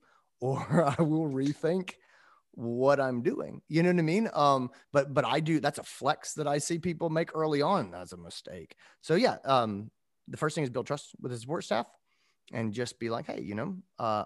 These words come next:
I, just so you know how I like to work, I like to, um, I like to hear lots of different opinions. I know that practices do different things differently all over the world. And I'm sure that the way we do things here is different from how we did them in vet school. And so I am always open to questions,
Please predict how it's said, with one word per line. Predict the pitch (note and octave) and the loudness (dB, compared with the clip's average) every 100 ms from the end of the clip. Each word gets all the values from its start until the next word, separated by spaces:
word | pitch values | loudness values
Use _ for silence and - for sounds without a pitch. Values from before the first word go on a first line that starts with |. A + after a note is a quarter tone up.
| - | -6
I, | G2 G#2 G#2+ | -8 -6 -6
just | A#2 B2 | -8 -8
so | - | -6
you | A2+ A#2+ | -6 -4
know | G#2+ | -6
how | F#2+ | -4
I | A2 | -2
like | D#3+ A2+ - | -2 -4 -6
to | |
work, | F#2+ F3+ - - | -8 -8 -10 -10
I | G2 G2+ | -6 -4
like | G2+ G#2 G#2 - | -4 -4 -6 -10
to, | - A2 A2+ A2 A2+ | -10 -8 -6 -8 -10
um, | - G#2 G2+ G#2 - | -8 -6 -6 -10 -10
I | G#2+ | -8
like | G2 F2+ | -8 -8
to | |
hear | G2+ A2 A2 | -10 -6 -6
lots | - - | -6 -10
of | F#2+ | -12
different | - G#2+ | -10 -6
opinions. | F3 A#3 G#3 - | -4 -4 -6 -6
I | G#2 G2+ | -6 -4
know | G2+ G#2 G#2+ D3 F3 _ _ _ - | -4 -4 -4 -4 -8 _ _ _ -6
that | G#2 | -6
practices | - G#2+ - A#2 A2 | -4 -6 -6 -12 -12
do | G#2 A2 | -10 -10
different | G#2 G#2 A#2 A2 | -8 -10 -10 -8
things | A2+ A2+ - - | -8 -8 -12 -14
differently | - G#2+ - F3 F#3+ F#3+ _ | -12 -10 -8 -4 -4 -6 _
all | - G2+ G2+ | -6 -4 -4
over | G#2+ G2+ | -6 -8
the | F#2+ | -8
world. | F#2 E3 A3 G3+ - _ - | -6 -6 -6 -10 -16 _ -10
And | G2+ | -8
I'm | F#2+ | -8
sure | - G#2+ | -8 -8
that | A2+ | -8
the | - | -6
way | A2 A2 | -6 -4
we | A2 | -6
do | A#2 | -8
things | B2 B2 | -8 -10
here | C#3+ F3+ | -8 -8
is | F3+ | -8
different | A2+ - - | -8 -12 -12
from | A#2+ | -10
how | B2 | -6
we | A#2 | -6
did | B2 | -6
them | B2+ | -8
in | B2+ | -6
vet | D3 - | -8 -10
school. | - A3 A#3 - _ | -8 -8 -8 -16 _
And | B2 B2 | -8 -4
so | B2+ | -4
I | A#2+ D3+ | -2 -2
am | C#3+ - | -4 -6
always | A#2+ F3 D#3+ B2 | -6 -4 -4 -4
open | - C3 A#2+ | -6 -6 -8
to | - | -2
questions, | G3+ - - G3+ F#3 - | 0 0 -2 -2 -2 -6